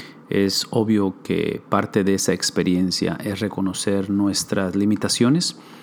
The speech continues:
y una de ellas es precisamente que Dios nos revela cuánto le hemos fallado. Y es por eso que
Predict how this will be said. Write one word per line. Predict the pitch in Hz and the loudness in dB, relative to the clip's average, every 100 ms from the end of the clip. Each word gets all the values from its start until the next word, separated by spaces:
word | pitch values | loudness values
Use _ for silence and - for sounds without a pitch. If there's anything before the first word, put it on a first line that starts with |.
| - | -2
y | 117 | 4
una | 123 | 6
de | 110 | 6
ellas | 107 110 107 | 4 4 2
es | 101 | -2
precisamente | - 104 - 101 101 98 - 101 98 - - - - | 0 0 2 2 2 0 0 -2 -4 -20 -20 -20 -6
que | - 95 92 90 90 82 - - - | -2 0 0 -2 -4 -8 -14 -20 -12
Dios | 120 98 113 117 113 | -8 0 4 4 2
nos | 120 101 | 0 2
revela | 98 92 98 95 92 - | -2 0 0 0 -4 -10
cuánto | - 113 120 113 87 - - - | 0 2 2 0 -4 -4 -14 -4
le | 98 95 | 0 0
hemos | 95 92 95 | 0 -4 -6
fallado. | - 80 80 69 - - - - - | -6 -6 -4 -8 -14 -20 -18 -16 -2
Y | 123 | -2
es | 107 | 4
por | 135 | 4
eso | 127 135 | 4 2
que | 123 110 | 2 2